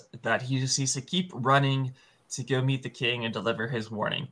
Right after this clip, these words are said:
The green man tells him, "You have to keep running," and then Shasta does it,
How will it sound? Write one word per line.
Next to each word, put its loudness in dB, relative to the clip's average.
The 2
green 4
man 6
tells 6
him, -4
"You -6
have 6
to -4
keep -8
running," 0
and -2
then -4
Shasta 2
does 4
it, 2